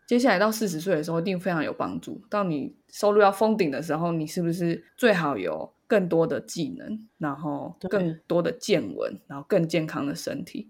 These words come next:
Speaker 1: 你到时候封顶会更好，对啊。
Speaker 2: 对，没错，没错。
Speaker 1: 嗯。
Speaker 2: 嗯。
Speaker 1: 所以我觉得拼一下，现在在大学的人拼一下，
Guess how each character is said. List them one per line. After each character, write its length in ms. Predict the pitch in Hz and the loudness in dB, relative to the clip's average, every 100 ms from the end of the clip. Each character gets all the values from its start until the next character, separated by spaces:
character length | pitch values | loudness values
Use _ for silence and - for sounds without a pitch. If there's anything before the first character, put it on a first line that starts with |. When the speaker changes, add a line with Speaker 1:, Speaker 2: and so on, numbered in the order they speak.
| _ | _
Speaker 1:
你 140 | 156 151 | -6 -2
到 160 | 160 | 0
时 100 | 160 | 0
候 140 | 139 156 | -2 0
封 280 | 156 147 | -2 -4
顶 220 | 151 92 160 | -4 -8 -6
会 260 | 156 175 _ - | -6 -8 _ -10
更 180 | 151 143 | -8 -8
好， 340 | - - - - | -10 -16 -16 -16
对 120 | 147 | -14
啊。 100 | - - _ - | -14 -16 _ -14
Speaker 2:
对， 200 | 151 - _ | -12 -12 _
没 140 | 185 165 | -14 -12
错， 240 | - 165 | -6 -6
没 140 | 120 90 | -6 -10
错。 280 | - 160 - _ | -6 -6 -8 _
Speaker 1:
嗯。 240 | - 147 165 _ - | -8 -8 -10 _ -12
Speaker 2:
嗯。 100 | 151 | -8
Speaker 1:
所 80 | 202 | -2
以 20 | |
我 80 | 202 | -2
觉 180 | 151 139 | 0 0
得 380 | 160 175 175 - _ | 0 0 -2 -8 _
拼 220 | - 226 214 | -2 2 2
一 80 | |
下， 360 | 185 214 156 151 | 2 2 4 2
现 160 | 165 202 | 0 2
在 140 | 196 | 2
在 180 | 196 196 | 4 2
大 260 | 196 196 165 | 4 0 2
学 180 | 156 | -2
的 100 | 139 | -4
人 140 | - 143 | -4 -4
拼 180 | 165 160 | -4 -4
一 100 | 151 | -4
下， 340 | 160 143 165 | -4 -6 -8